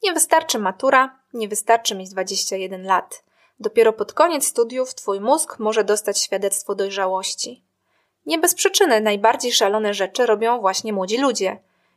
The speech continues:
I siusianie na widoku innych osób to prawdopodobnie najmniejszy z problemów.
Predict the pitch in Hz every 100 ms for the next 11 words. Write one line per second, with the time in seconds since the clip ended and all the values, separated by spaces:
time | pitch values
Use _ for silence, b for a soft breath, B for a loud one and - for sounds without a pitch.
0 | - 180 220 208 254 269 220 202 190 208
1 | - - 220 202 - 226 254 254 277 240
2 | 202 196 196 - 202 208 233 - 240 220
3 | 190 190 - - 202 190 - - - -